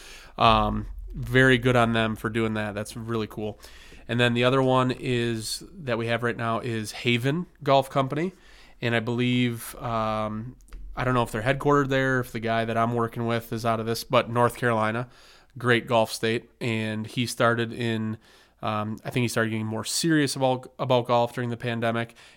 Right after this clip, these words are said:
and then wanted to put his own spin, and I think he's doing the design work, put his own spin on golf polos. So they've had one drop so far of six or seven different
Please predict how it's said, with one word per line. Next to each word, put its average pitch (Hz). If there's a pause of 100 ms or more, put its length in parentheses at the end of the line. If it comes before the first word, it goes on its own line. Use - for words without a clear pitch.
and 120
then 110
wanted 117
to 113 (360)
put 127
his 117
own 113
spin, 123
and 127
I 104
think 107
he's 113
doing 117
the 117
design 113
work, 117
put 139
his 117
own 113
spin 123
on 113 (360)
golf 143
polos. 110
So -
they've 113
had 113 (840)
one 139
drop 127
so 135
far 113
of 113
six -
or 139
seven 127
different 127